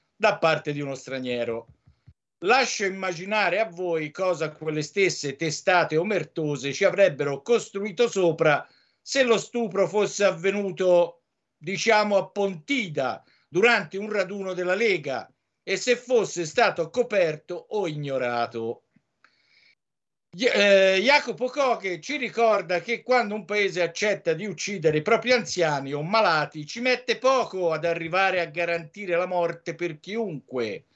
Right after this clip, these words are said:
anche i bambini, solo perché in condizioni di fragilità. E-, ebbene, questo è quanto sta per avvenire in Olanda, dove si fanno morire anche i minori ritenuti incurabili,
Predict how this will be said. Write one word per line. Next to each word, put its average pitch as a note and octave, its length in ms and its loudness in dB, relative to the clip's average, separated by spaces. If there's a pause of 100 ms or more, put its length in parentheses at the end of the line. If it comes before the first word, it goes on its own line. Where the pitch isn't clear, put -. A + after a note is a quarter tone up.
(260)
anche A3+ 380 2
i A3 60 -6
bambini, G#3 760 -2 (460)
solo A3 400 2
perché F3+ 320 -4
in G3 160 -2
condizioni F3+ 640 -4
di D#3+ 120 -6
fragilità. D3 840 -2 (480)
E-, A3 300 2
ebbene, A3 400 4
questo A#3+ 420 0
è A3 120 -4
quanto G#3+ 480 0
sta F#3+ 280 -2
per G3+ 140 -6
avvenire F#3 460 -2
in F#3 80 -4
Olanda, D#3 680 0 (280)
dove F3 240 2
si - 160 -6
fanno F#3+ 360 2
morire G3 540 -6
anche F#3+ 300 -6
i E3+ 40 -12
minori F#3+ 460 -6
ritenuti G3 640 -6
incurabili, D#3+ 800 -2